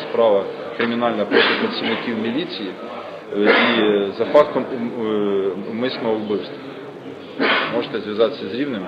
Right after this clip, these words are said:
наші хлопці сказали, що така справа зранку була заведена. Може, вона вже закрита, але, тобто, проти працівників Сокола заведена така справа.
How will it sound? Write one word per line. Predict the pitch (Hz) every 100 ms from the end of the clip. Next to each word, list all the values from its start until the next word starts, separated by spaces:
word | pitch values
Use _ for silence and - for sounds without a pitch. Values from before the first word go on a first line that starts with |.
| - - -
наші | 92 - -
хлопці | 113 -
сказали, | - 104 104
що | -
така | 95 127
справа | 123 135 143 117
зранку | 113 131 -
була | 110 113
заведена. | 117 113 98
Може, | 104 110
вона | 117
вже | 110 113
закрита, | 120 156 175 - -
але, | 98 95 - - - - -
тобто, | - - 95
проти | 131 131
працівників | 104 110 - 110 110 - 98 -
Сокола | 160 139 101
заведена | 90 101 113 104
така | - - -
справа. | - 73